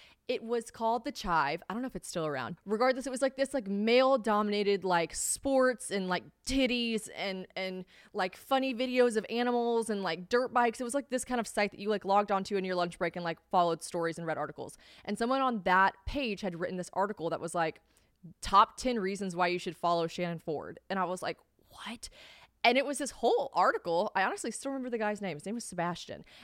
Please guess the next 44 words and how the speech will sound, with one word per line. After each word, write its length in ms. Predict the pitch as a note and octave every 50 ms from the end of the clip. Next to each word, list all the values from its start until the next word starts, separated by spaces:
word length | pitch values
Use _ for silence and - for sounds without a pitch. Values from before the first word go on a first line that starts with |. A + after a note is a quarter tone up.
| - _
And 120 | G#3 G3+
I 20 | G#3+
don't 100 | C#4 D#4
know 80 | D#4+
why, 440 | C#4 B3 A#3+ A#3+ B3+ C4 C#4 D#4 - -
how 200 | G#3 G3+ A3 A#3
he 80 | B3+ C4
found 300 | - B3 A#3 A#3 A#3+ B3
me, 100 | B3+ B3+
why, 460 | A#3 D#3+ E3+ E3 F3 F3+ G3 A3+ B3
but 100 | G#3 G3+
he 120 | F#3+ G#3
wrote 160 | G3 G#3+ A#3+ A#3+
this 140 | C4+ B3+
whole 140 | - A#3 A3+
article 320 | G3+ G#3 A3+ A#3 - G3+ F#3+
and 300 | - G3+ G3+ G3 F#3+ F#3+
linked 280 | G3+ A#3 C4+ - -
my 200 | A3+ G#3+ G#3 F#3+
Instagram 480 | - G#3+ G#3+ - A3 G3 F3+ F3 E3+ E3+
in 80 | E3 -
every 280 | - F#3 F#3+ G#3+ G#3+ G3+
picture 340 | - G#3 G3 - - F3+ D#3
and 140 | C#3 D3
was 120 | D#3 E3 F#3+
like, 200 | E3+ D#3+ - -
"Follow 300 | _ G3 F3+ E3+ F3 F3
her, 140 | F3 E3 -
follow 220 | - F3 E3+ E3
her. 100 | E3 D#3+
She's 220 | - - E3+ -
funny. 300 | - F#3+ F3 E3+ E3+ E3+
She's 200 | D#3+ - F3 E3
something." 380 | - - F3 - - E3 E3 D#3+ - - - - - - - -
I 120 | - G3 G#3
got 100 | G#3+ G#3+
a 60 | -
call 160 | - G3 F#3
from 100 | - F3
my 140 | F3 F3 E3
mom 400 | E3 E3+ F#3+ G3 F3+ E3 D#3+ E3
that 100 | E3 -
was 100 | G3+ -
like, 120 | F#3+ G3